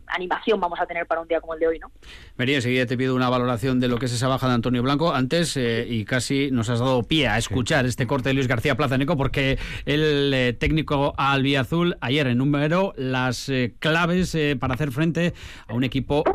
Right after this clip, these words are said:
Speaker 2: poderosísimo en lo físico y sobre todo en las transiciones.
Speaker 3: Desde luego, García Plaza ayer, eh, estaba absolutamente de acuerdo con esta teoría que nos acaba de exponer Meri. Él decía,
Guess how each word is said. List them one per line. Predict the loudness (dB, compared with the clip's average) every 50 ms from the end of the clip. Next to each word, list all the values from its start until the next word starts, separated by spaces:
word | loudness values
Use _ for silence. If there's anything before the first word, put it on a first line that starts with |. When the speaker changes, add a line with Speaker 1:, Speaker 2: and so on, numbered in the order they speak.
| 0 -4 -4 -2
Speaker 2:
poderosísimo | 0 2 2 2 2 4 2 2 2 2 2 2 2 2 0 0 2 2 2 4 4 2 2 0
en | 0 0 0 2
lo | 2 2 2 0
físico | 0 -2 -2 -2 -2 -2
y | -2
sobre | -2 -2 -4 -2
todo | 0 0
en | 0
las | 0 0 0
transiciones. | -2 -4 -4 -4 -6 -8 -8 -10 -10 -6 -2
Speaker 3:
Desde | 0 0 2 2 2
luego, | 2 2 2
García | 2 2 2 2 2
Plaza | 2 2 0 2 2 2
ayer, | 2 2 2 2 2 2 2
eh, | 2 0 0 0 0
estaba | 0 -2 -2 0 0 2 0
absolutamente | 0 0 0 0 0 2 2 2 2 2
de | 2 2
acuerdo | 2 2 0 2 2 2 0 0
con | 0 0 2 2 2 2 0 0
esta | 0 -2 -4 -2 0 2 2 2 2
teoría | 2 0 2 2 2 2 2
que | 2 2
nos | 2 2
acaba | 2 2 2 2 2
de | 0
exponer | 0 0 0 0 2 2
Meri. | 2 2 0 0 -2
Él | 0 0 0
decía, | 0 0 2 2 0 0